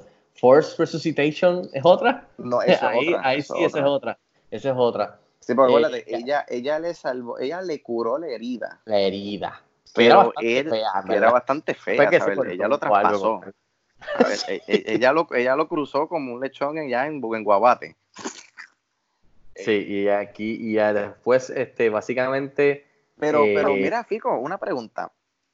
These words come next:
Speaker 2: ¿De dónde
Speaker 1: Ah,
Speaker 2: ellos
Speaker 1: Rey se
Speaker 2: sacaron?
Speaker 1: murió,
Speaker 2: ¿Dónde,
Speaker 1: espérate, hay
Speaker 2: dónde?
Speaker 1: otra falsa muerte. Rey se murió.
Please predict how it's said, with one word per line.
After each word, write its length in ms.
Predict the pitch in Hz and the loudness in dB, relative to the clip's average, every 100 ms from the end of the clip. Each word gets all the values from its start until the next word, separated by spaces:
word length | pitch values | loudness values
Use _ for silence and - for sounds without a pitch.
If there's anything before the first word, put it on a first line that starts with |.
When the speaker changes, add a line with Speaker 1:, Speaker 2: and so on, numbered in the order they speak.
| _ _ | _ _
Speaker 2:
¿De 180 | - 139 | -4 -2
dónde 500 | 127 156 220 277 254 | 0 0 -2 -6 0
Speaker 1:
Ah, 100 | 226 214 | 2 2
Speaker 2:
ellos 180 | 226 | 0
Speaker 1:
Rey 80 | 135 | -2
se 60 | 185 | -2
Speaker 2:
sacaron? 260 | 175 185 185 | 2 6 4
Speaker 1:
murió, 180 | 165 208 | 6 6
Speaker 2:
¿Dónde, 140 | 160 | 6
Speaker 1:
espérate, 280 | 214 208 120 | 4 2 2
hay 60 | |
Speaker 2:
dónde? 120 | 254 - | 2 2
Speaker 1:
otra 20 | - | -2
falsa 240 | 175 175 190 | -4 -4 -6
muerte. 300 | 180 160 117 | -6 -4 -2
Rey 160 | 110 127 | 0 -2
se 120 | 131 | -2
murió. 520 | 208 202 143 277 277 | -2 0 2 2 0